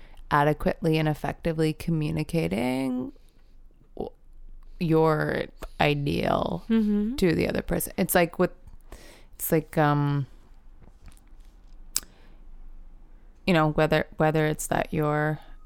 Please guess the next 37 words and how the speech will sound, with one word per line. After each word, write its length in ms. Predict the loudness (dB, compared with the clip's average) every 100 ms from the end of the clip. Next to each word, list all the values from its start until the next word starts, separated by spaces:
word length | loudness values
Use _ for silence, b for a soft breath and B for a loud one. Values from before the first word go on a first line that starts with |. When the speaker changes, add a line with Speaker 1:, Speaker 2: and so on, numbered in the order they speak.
| -2
Speaker 1:
very 200 | 0 0
smart 400 | -2 -4 -2 -2
or 60 |
very 260 | 0 0 0
talented 520 | -2 -4 -4 -4 -4
or 100 | -4
very 240 | -2 0 0
fair-minded 800 | 0 0 0 0 -2 -2 -2 -2
or 120 | -2
very, 360 | 0 -2 -2 -4
you 160 | 0 2
know, 300 | 4 4 4 2
it's 160 | 0
Speaker 2:
Mm-hmm. 80 | 2
Speaker 1:
like, 340 | 2 0 -4 -12 -12 -6
it's 200 | -4 -2
something 720 | -4 -4 2 2 4 2 0
specific. 840 | -4 -4 -4 -4 -2 -2 -4 -12 -18 b b b b
And 140 | -2 -2
it's 200 | -2 0
not, 240 | 0 0 0
like, 300 | 0 2 0
Aries 340 | 2 4 2
is 160 | -2 0
the 160 | -2 2
impulse 720 | 2 2 0 0 0 -4 -6
and 220 | -4 -2
there's, 320 | -2 -4 -4
like, 180 | -6 -4
a 300 | -4 -4 -6
second 460 | -4 -6 -4 -6 -6
step 380 | -6 -6 -6 -6
there. 240 | -4 0
There's 160 | 0 0
a 80 |
refining 720 | -2 -4 -2 -2 -2 -4 -2
Speaker 2:
Yeah. 80 | 0